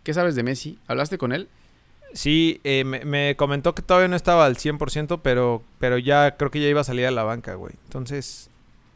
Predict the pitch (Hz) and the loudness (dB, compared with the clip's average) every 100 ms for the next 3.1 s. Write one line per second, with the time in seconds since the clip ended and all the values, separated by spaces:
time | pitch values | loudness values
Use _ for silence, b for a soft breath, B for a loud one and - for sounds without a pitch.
0 | _ _ _ _ _ _ _ - _ _ | _ _ _ _ _ _ _ -20 _ _
1 | - 139 _ 147 147 143 - 139 - 131 | -20 -20 _ 0 4 4 2 -2 -2 0
2 | 135 131 139 113 113 107 123 120 117 110 | 0 2 -2 -2 -4 -4 -2 -2 -2 -4